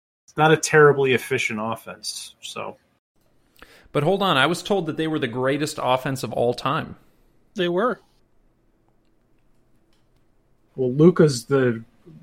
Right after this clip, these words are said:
Speaker 1: Luka's the best player of all time,
Speaker 2: That's
Speaker 1: too.
Speaker 2: right,
Speaker 1: So
Speaker 2: that's right.
Speaker 1: that's the other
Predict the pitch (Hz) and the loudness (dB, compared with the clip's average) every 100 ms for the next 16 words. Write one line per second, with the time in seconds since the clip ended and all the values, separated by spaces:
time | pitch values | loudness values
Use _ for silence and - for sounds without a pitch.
0 | 143 165 196 170 127 127 117 127 - - | 2 4 6 4 4 -2 0 -2 -2 -10
1 | - 160 156 123 110 110 107 98 92 - | -2 4 4 4 0 -4 -6 -8 -10 -10
2 | 95 92 - 113 104 98 - 113 107 113 | -12 -4 -4 -2 -6 -6 -6 -8 -8 -8
3 | 113 - 110 104 | -8 -8 -8 -8